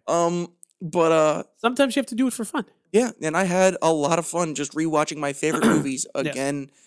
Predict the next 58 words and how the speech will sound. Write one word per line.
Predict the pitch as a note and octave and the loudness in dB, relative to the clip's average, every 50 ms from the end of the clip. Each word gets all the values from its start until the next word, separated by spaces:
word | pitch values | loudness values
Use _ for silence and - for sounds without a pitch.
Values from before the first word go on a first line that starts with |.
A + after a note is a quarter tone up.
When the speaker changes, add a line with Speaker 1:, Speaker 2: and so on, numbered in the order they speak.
| _ _ _ | _ _ _
Speaker 2:
And | D#3 D3 D3 | -8 -4 -2
Speaker 1:
and | D3 | -2
Speaker 2:
again. | C#3+ D3 | -2 0
Speaker 1:
again, | C3+ D3 C#3+ C#3 C3+ C3+ | -2 0 -2 -2 -2 -4
and | B2+ C3 C3+ | -6 -6 -8
I'm | C3 | -6
gonna | C3 C#3+ E3 | -6 -4 -2
watch | D3 E3 E3 - | 0 0 0 -2
them | - E3 | -2 -6
again | E3 D3+ - D3+ D3 D3 D3+ D#3 | -8 -4 0 0 0 0 0 0
next | D3+ E3 F3 - - - | 0 0 0 0 -2 -6
month | C#3+ C3 A#2+ A#2 - - - _ _ _ _ _ _ _ _ _ _ _ _ | -8 -10 -10 -12 -14 -18 -20 _ _ _ _ _ _ _ _ _ _ _ _
with | D3 C#3+ - | -2 -2 0
my | C#3+ D3+ D3+ D#3+ | 2 2 4 4
other | D#3+ F3+ F3 E3 | 4 6 6 4
Speaker 2:
That's | D3 D3 | 4 4
Speaker 1:
friends. | D#3 D3+ C3 G#2+ - - - - - - | 2 2 2 2 -2 -4 -8 -12 -14 -6
<laughs> | - E3 | 2 2
Speaker 2:
Well, | F#3 F#3 | 2 2
to | - - - | 2 0 0
be | E3+ F3 | 0 0
fair, | D#3+ - G3+ F3 D3+ D3 | 2 2 2 2 2 0
we're, | C#3+ D#3 D3+ | -2 -6 -4
after | D#3 D#3 D#3 - - - E3+ D#3 D3+ D3 C#3+ C#3 | -2 -2 -2 -2 -2 -2 0 0 0 0 -2 -4
this, | C#3+ D3+ D3 C#3 - - - | -2 -4 -2 -2 -4 -6 -6
we're | D#3 D3 C#3 | -6 -6 -6
beginning | C3+ C#3+ C#3+ D3 C#3+ C#3+ C#3 | -6 -6 -6 -4 -4 -4 -4
the | C#3 C3+ B2+ | -6 -6 -6
M | A#2+ C3+ | -6 -8
C | - - - D3 | -8 -8 -6 -6
U | C3+ C3 | -6 -6
rewatch. | C3+ C#3 C3+ C3+ C3+ C3 C3+ - - - - _ _ _ | -6 -8 -6 -6 -6 -8 -8 -8 -12 -14 -14 _ _ _
So | - - C#3 C#3 | -10 -8 -6 -4
I, | C#3+ C#3 C3+ | -4 -4 -6
uh, | C3+ C3 C3+ - _ _ _ | -6 -8 -10 -12 _ _ _
Speaker 1:
Yeah, | - E3+ | -8 -8
I'm | - | -4
probably | - D3 C3+ C3 | -2 -2 -2 -2
not | D3 D3 | -2 -6
gonna | - E3+ E3 | -8 -10 -10
have | - | -10
time | D3+ C#3+ | -12 -12
to | C3+ | -10
rewatch | C3+ C3+ C3+ C#3+ - C#4+ | -10 -10 -10 -2 -2 0
it | - | 2
then. | - - F#3 C#3+ D3 - - | 4 2 2 0 -2 -6 -12
Speaker 2:
<clears throat> | _ - - - _ _ _ | _ -20 -20 -20 _ _ _
Speaker 1:
Um, | F3 E3+ E3 E3 D#3+ D#3+ D#3+ D#3+ D#3 - _ _ _ _ _ _ _ _ _ _ _ _ _ _ _ _ _ _ _ _ _ _ _ _ _ _ _ | 0 2 2 2 2 0 -2 -4 -8 -10 _ _ _ _ _ _ _ _ _ _ _ _ _ _ _ _ _ _ _ _ _ _ _ _ _ _ _
but | D3 C#3 B2+ | 2 2 2
Speaker 2:
What? | G3 - | 2 0
Speaker 1:
'cause | E3+ C3+ | -2 0
we, | D3 D3+ D3 - - | 0 0 -2 -2 -2
I'm | D#3 D3+ | -2 -2
not, | D3 D3 D3 - _ | -2 -2 -4 -6 _
probably | D#3 C#3+ C3 B2 | -6 -4 -4 -4
not | A#2 A#2+ A#2+ | -6 -8 -10
gonna | - - | -12 -16
have | - | -16